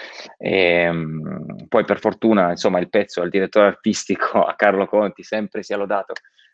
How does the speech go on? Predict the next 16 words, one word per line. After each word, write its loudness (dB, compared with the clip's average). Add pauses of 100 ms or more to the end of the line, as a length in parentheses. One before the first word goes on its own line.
eh, -2
gli -2
è, 6
<laughs> -2 (200)
gli 2
è 4
piaciuto, 0 (200)
gli -2
è 0
piaciuto 0
molto, 2 (520)
ehm, -2 (440)
e 0
lui, 4
insomma, -4
ha, -2